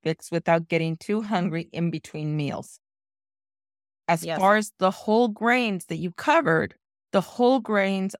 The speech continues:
Speaker 1: are also rich in fiber, but, and are slow to release of sugar into a person's system to help prevent mood, s-, mood swings. They
Speaker 2: Right.
Speaker 1: also help you feel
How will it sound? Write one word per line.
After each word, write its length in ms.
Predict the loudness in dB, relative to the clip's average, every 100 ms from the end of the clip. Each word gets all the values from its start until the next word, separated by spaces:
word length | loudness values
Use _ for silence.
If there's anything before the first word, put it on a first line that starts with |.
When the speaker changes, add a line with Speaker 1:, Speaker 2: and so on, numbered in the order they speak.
| 0
Speaker 1:
are 160 | 2 4
also 340 | 2 2 -4
rich 280 | -4 -4 -4
in 120 | -8 2
fiber, 440 | 2 2 -6 -14 _ _ _ _ _ _ _ _ 2
but, 420 | 4 2 -4 -20 _ _
and 180 | 0 4
are 120 | 4
slow 420 | 0 -2 2 2
to 180 | 0 -6
release 600 | -8 -6 -6 -6 -8 -14 _ _ _ _ _
of 160 | -2 -2
sugar 440 | 0 2 2 0 0
into 240 | 0 0
a 80 | -2
person's 520 | -2 -4 0 -4 -2
system 420 | -6 -6 -4 -6
to 140 | -6 -4
help 300 | 2 2 2
prevent 440 | -2 0 -2 -2
mood, 400 | -2 0 0 -2 _ _ _ -18
s-, 160 | -18 -12 0
mood 320 | 4 4 2
swings. 500 | -8 -8 -8 -18 -20 _ _ _ _ 2
They 220 | 2 2
Speaker 2:
Right. 140 | 0 6
Speaker 1:
also 460 | 6 4 2 2
help 300 | 4 2 0
you 100 | -4
feel 340 | -6 -6 -6